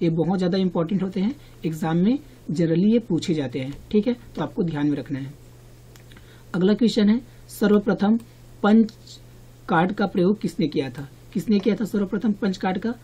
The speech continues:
तो इसका सही answer हो जाएगा option number B वाला यानी कि जोसेफ मेरी। जोसेफ मेरी ने सर्वप्रथम पंच कार्ड का प्रयोग किया था। ठीक है, ये है image में Joseph Miri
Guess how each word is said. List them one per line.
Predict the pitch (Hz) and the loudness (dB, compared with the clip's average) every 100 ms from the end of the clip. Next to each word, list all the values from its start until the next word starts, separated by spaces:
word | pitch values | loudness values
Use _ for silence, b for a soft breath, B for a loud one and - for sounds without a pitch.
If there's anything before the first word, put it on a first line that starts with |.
| B B | B B
तो | 202 | 2
इसका | 208 185 | 2 2
सही | 175 185 | -2 -2
answer | 190 185 | -2 -2
हो | 190 | -2
जाएगा | 202 185 | -2 -4
option | 277 - | -6 -4
number | 190 175 | -2 -2
B | 156 185 | 0 2
वाला | 202 202 220 - | 2 2 0 -4
यानी | - 170 | -2 -2
कि | 170 196 | 0 -2
जोसेफ | 170 160 151 139 | -2 -4 -4 -4
मेरी। | 131 139 - B - | -4 -6 -10 B -4
जोसेफ | 165 160 214 | -2 0 2
मेरी | 214 214 190 | 4 4 4
ने | 202 233 B | 2 -2 B
सर्वप्रथम | - 208 196 190 165 214 | -4 -2 0 -2 0 -2
पंच | - 175 165 | 0 -2 -2
कार्ड | 165 139 | -4 -8
का | - 214 | -4 -4
प्रयोग | - 156 208 - | -2 0 -2 -4
किया | - 139 | -4 -4
था। | 131 139 127 - - | -4 -12 -14 -18 -4
ठीक | 208 202 | -2 0
है, | 214 B B B | -4 B B B
ये | 190 | 2
है | 202 214 | 4 2
image | 190 180 185 | 2 2 2
में | 190 190 | 2 0
Joseph | 165 147 175 | -2 -4 -2
Miri | 180 214 | 2 2